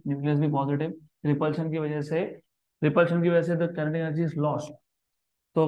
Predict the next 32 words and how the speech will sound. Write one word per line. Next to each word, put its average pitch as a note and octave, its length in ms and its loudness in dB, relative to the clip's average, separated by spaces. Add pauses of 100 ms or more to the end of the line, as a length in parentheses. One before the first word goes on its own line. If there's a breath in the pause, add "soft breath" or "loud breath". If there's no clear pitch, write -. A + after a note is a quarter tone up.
काइनेटिक E3 280 4
एनर्जी E3 200 0
का F3+ 80 4
लॉस D3+ 440 2
हुआ, C#3+ 140 -2
लेकिन D3+ 240 -4
किसका D#3 260 -6
गेन D3+ 220 -4
हुआ? D3+ 160 -4 (540)
पोटेंशियल D#3 640 0
एनर्जी। B2 380 -2 (880)
मतलब D#3+ 240 2
आपको D#3 280 0
यहाँ D#3+ 320 -2 (120)
पे E3+ 120 2 (160)
ऐसे D#3 160 0
टाइप D#3+ 160 0
के D#3 80 0
क्वेश्चन D3+ 320 -2
में D#3 160 -2
क्या D#3 160 0
अप्लाई C#3+ 300 -2
करना C#3+ 280 -4
है? C#3+ 160 -4
Loss C#3+ 340 -2 (520)
in D3+ 200 -2 (200)
kinetic C#3 520 -4
energy C#3+ 380 -2
equal C#3+ 260 -4
to C#3+ 100 -2 (100)
gain C3+ 280 0
in G3+ 140 -2